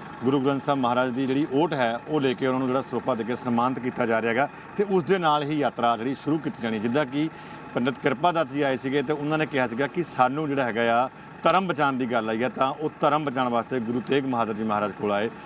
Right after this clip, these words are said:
ਤਾਂ ਉਹਨਾਂ ਨੇ ਧਰਮ ਬਚਾਓ ਯਾਤਰਾ ਸ਼ੁਰੂ ਕੀਤੀ ਸੀਗੀ ਇਸੀ ਖਾਲਸੇ ਦੀ ਭੂਮੀ ਅਨੰਦਪੁਰ ਸਾਹਿਬ ਤੋਂ। ਤਾਂ ਅੱਜ ਵੀ ਤੁਸੀਂ ਦੇਖਦੇ ਹੋ, ਸਾਡੇ ਬਹੁਤ ਸੇ ਜਿਹੜੇ ਨੇ, ਅ,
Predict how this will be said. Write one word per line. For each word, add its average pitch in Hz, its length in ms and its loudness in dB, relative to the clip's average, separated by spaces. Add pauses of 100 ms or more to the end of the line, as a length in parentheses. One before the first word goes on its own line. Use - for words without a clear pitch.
(120)
ਤਾਂ - 140 -14
ਉਹਨਾਂ 196 240 4
ਨੇ 156 180 -2 (100)
ਧਰਮ 156 240 2
ਬਚਾਓ 127 340 0
ਯਾਤਰਾ 120 400 0
ਸ਼ੁਰੂ 143 320 0
ਕੀਤੀ 113 280 -4
ਸੀਗੀ 113 280 -2 (260)
ਇਸੀ 151 340 0 (320)
ਖਾਲਸੇ 123 300 2
ਦੀ 120 120 0
ਭੂਮੀ 113 380 -2 (100)
ਅਨੰਦਪੁਰ 117 340 0
ਸਾਹਿਬ 101 260 -2
ਤੋਂ। 107 120 -2
ਤਾਂ 135 200 0
ਅੱਜ 147 80 2
ਵੀ 165 60 -2
ਤੁਸੀਂ 160 140 -2
ਦੇਖਦੇ 131 240 2
ਹੋ, 143 140 0 (280)
ਸਾਡੇ 131 220 4
ਬਹੁਤ 131 240 2
ਸੇ 143 120 -2
ਜਿਹੜੇ 131 180 2
ਨੇ, 135 220 0 (460)
ਅ, - 20 -2